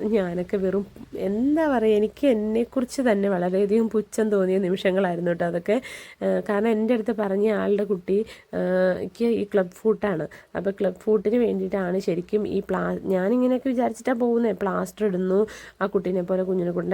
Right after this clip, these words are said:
കാലിനും അവർ പറഞ്ഞല്ലോ അന്നൊരു ചെറിയ പ്രശ്നമുണ്ടെന്ന്, അപ്പോൾ അവൻ്റെ കാലും പ്ലാസ്റ്റർ ഇടുന്നു, ആ, ഉം, കാല് ശരിയാവുന്നു, അത് മാസം മാസം വെച്ചിട്ട് നമ്മൾ കോഴിക്കോട് പോകുന്നു, ആ, എന്നിട്ട് കാല് ശരിയാവുന്നു, കുഞ്ഞിനെക്കുട്ടൻ നിൽക്കുന്നു, നടക്കുന്നു, ഇതൊക്കെയായിരുന്നു എൻ്റെ സ്വപ്നങ്ങൾ. പക്ഷേ ഇ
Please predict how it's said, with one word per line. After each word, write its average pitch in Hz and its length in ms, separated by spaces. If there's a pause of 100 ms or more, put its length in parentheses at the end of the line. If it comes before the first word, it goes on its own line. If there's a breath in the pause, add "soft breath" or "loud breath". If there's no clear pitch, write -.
കാലിനും 190 420
അവർ 208 220
പറഞ്ഞല്ലോ 220 440
അന്നൊരു 185 320 (100)
ചെറിയ 208 260
പ്രശ്നമുണ്ടെന്ന്, 196 600
അപ്പോൾ 160 200
അവൻ്റെ 180 300
കാലും 196 320
പ്ലാസ്റ്റർ 180 400
ഇടുന്നു, 185 280 (420 loud breath)
ആ, 190 100 (260)
ഉം, 175 160 (180)
കാല് 185 300
ശരിയാവുന്നു, 185 580
അത് 190 180
മാസം 180 360
മാസം 180 260
വെച്ചിട്ട് 180 280
നമ്മൾ 180 220
കോഴിക്കോട് 180 420
പോകുന്നു, 185 400 (320 loud breath)
ആ, 180 180
എന്നിട്ട് 180 280
കാല് 185 280
ശരിയാവുന്നു, 180 500
കുഞ്ഞിനെക്കുട്ടൻ 185 500
നിൽക്കുന്നു, 185 460
നടക്കുന്നു, 208 520
ഇതൊക്കെയായിരുന്നു 220 580
എൻ്റെ 220 180
സ്വപ്നങ്ങൾ. 208 460 (360 loud breath)
പക്ഷേ 208 300 (200)
ഇ 202 100